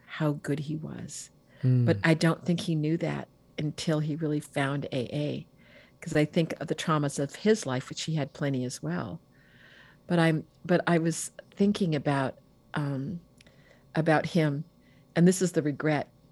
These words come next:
Speaker 1: Um, one time when he was, he probably lived maybe a month after this, he asked, he loved to play pinochle. And he asked me, he goes, "Honey, would you wanna play pinochle?" And I said, "Oh, Dad, I gotta get the kids to bed, and I don't have time to do that today."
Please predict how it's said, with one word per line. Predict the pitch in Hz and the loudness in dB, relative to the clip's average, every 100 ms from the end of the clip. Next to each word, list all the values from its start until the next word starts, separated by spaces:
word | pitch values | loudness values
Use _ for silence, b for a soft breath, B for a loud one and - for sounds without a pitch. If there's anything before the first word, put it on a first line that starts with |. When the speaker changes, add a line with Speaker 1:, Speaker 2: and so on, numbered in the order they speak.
| - | -6
Speaker 1:
Um, | 156 143 143 - | -4 -4 -6 -2
one | 170 185 | 2 2
time | 185 175 156 | 2 2 2
when | 151 | 0
he | 147 160 | -2 -4
was, | 151 147 - - _ _ _ _ | -2 -2 -4 -12 _ _ _ _
he | 320 | -6
probably | 302 214 190 165 143 _ _ _ | -4 -2 2 0 -2 _ _ _
lived | 160 156 156 | -2 -2 0
maybe | 160 160 | 0 2
a | 147 | 0
month | 147 151 156 | 0 -2 -2
after | 147 - 151 | -2 -4 -6
this, | 147 147 - B B B B | -4 -4 -6 B B B B
he | - 170 | 2 4
asked, | 165 170 | 4 0
he | 170 175 | 0 4
loved | 170 175 | 4 2
to | 185 | -2
play | 175 151 | -2 -4
pinochle. | - 165 156 - - - B B B B | -2 -2 -2 -8 -16 -20 B B B B
And | 156 | 4
he | 160 | 6
asked | 160 175 | 6 4
me, | 170 | 0
he | 170 | 0
goes, | 160 | 0
"Honey, | 175 220 220 | 2 4 6
would | 202 | 6
you | 196 | 4
wanna | 208 | 2
play | 208 196 | 2 0
pinochle?" | - 202 196 180 175 | 2 0 0 0 0
And | 170 | 0
I | |
said, | 165 175 | 0 -2
"Oh, | 185 185 | 0 0
Dad, | 185 185 185 B B B B 180 | 0 0 0 B B B B -2
I | |
gotta | 175 202 185 | 2 4 4
get | 202 196 | 2 -2
the | |
kids | 160 - 180 - | -2 0 -2 -2
to | 160 | 0
bed, | 180 185 180 | 4 6 6
and | 170 165 B B B - | 4 2 B B B 2
I | |
don't | 196 190 | 4 4
have | 196 185 | 2 0
time | - 180 175 | -2 0 0
to | 175 | 0
do | 175 | 0
that | 170 143 - | 0 -2 -4
today." | 156 151 147 | -2 0 0